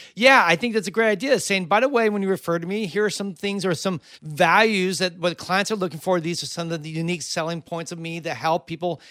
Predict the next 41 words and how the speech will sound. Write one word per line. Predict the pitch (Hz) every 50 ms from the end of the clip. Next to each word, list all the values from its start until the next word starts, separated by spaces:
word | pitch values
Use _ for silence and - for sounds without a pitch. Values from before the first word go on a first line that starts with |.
| - _ -
And | - 175
then | 175 175 170
maybe | 170 170 175 180 175
what | 165 156 156 160 170 175
are | 180
some | 165 - 196
of | 185
those | 202 208 165
benefits | - _ - 160 170 190 185 - 170 165 - -
that | 160
clients | - - 151 151 147 143 135
get? | - 165 170 160
So | - 185 185
that | 165 180 190
way | 185 196 190 190
you | 185 180 180
can | - 190 180 156 160 - -
give | 165 226 254
them | 262 240
some | 165 - 208
of | 202 180
the |
words | 165 156 165 170 170 127
to | 147 139
say. | - - 160 147 143 139 - _ - - _ -
So | - - 175
when, | 156 165 170
next | 165 180 170 -
time | - 190 180 175 170 170
I | 170 160 160
run | 160 156 175 165
into | 165 147
someone | - 165 160 156
who | 151 147
needs | 139 -
P | - - 165
M | 151 143
U, | 147 156
I'd | 156 151
be | 143 156
like, | 139 127 -